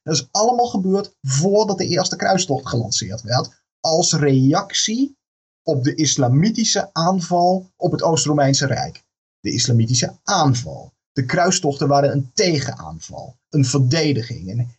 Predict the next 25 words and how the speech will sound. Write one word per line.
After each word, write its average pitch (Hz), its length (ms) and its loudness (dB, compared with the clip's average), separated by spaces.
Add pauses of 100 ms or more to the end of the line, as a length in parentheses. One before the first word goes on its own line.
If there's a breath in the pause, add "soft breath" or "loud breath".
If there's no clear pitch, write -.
(120)
herovering 175 920 0
van 135 300 0
gebied 135 760 0
dat 117 240 -6
eerst 147 340 -2
joods 143 320 4
en 139 120 -2
christelijk - 420 -4
was. - 380 -8 (500)
Een 127 260 0
tijdelijke 120 580 0
herovering. - 760 -14 (460)
En 139 380 4
dat 160 280 0
is, - 500 0
eh, 135 420 4 (120)
de 135 180 0
context 160 440 0
waarin 131 180 0
je 131 80 2
dat 127 160 0
moet 127 160 0
zien. 113 300 0
De 117 120 -2
islam 143 640 2